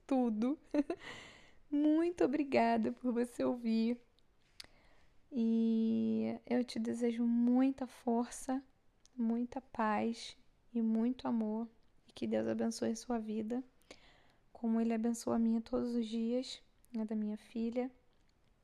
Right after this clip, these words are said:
Que você tenha boa saúde, porque isso é o mais importante, é o bem mais precioso que a gente pode ter, a saúde. Essa é a nossa maior riqueza. E se você estiver travando uma batalha também,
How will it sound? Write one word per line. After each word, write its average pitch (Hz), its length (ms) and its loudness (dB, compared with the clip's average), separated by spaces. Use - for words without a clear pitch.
Que 247 120 -14
você 247 180 -14
tenha 233 260 -2
boa 226 280 2
saúde, 233 640 0
porque - 260 4
isso 233 240 -2
é 220 40 2
o 220 60 2
mais 220 340 0
importante, 233 680 -6
é 220 40 -2
o - 20 -2
bem 214 160 -4
mais 220 240 -4
precioso 226 520 -6
que - 120 -10
a 226 40 -8
gente 226 200 -6
pode 220 280 -8
ter, - 140 -6
a 233 60 -6
saúde. 226 680 -6
Essa 233 320 -4
é - 20 -2
a - 20 -2
nossa 220 240 -4
maior 226 200 -4
riqueza. 240 560 -6
E 226 260 -2
se - 140 -14
você 240 200 -8
estiver 220 240 -4
travando 214 440 -2
uma 214 120 0
batalha 202 580 -2
também, 208 520 -2